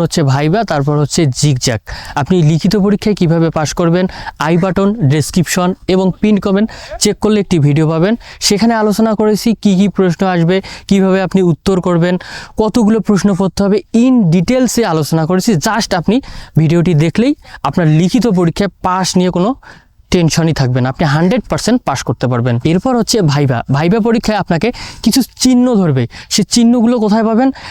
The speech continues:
ডেসক্রিপশন বক্স, পিন কমেন্ট চেক করুন। আমি পিডিএফ দিয়েছি, just ক্লিক করে সেভ করে নিয়ে একটি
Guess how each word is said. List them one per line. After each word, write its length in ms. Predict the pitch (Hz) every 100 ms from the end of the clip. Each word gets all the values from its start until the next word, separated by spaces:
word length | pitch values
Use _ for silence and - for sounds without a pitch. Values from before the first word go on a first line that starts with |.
| -
ডেসক্রিপশন 500 | 160 160 - 202 214 208 196
বক্স, 260 | 202 196 - - -
পিন 160 | 190 196
কমেন্ট 220 | 202 202 190
চেক 140 | 240 233
করুন। 200 | 226 220 247 - - -
আমি 120 | 165 180
পিডিএফ 280 | 226 208 233 190
দিয়েছি, 200 | 233 240 185
just 220 | 196 - -
ক্লিক 220 | 202 208 -
করে 120 | 220 208
সেভ 140 | 185 -
করে 120 | 214 220
নিয়ে 120 | 247 330 - - -
একটি 140 | 180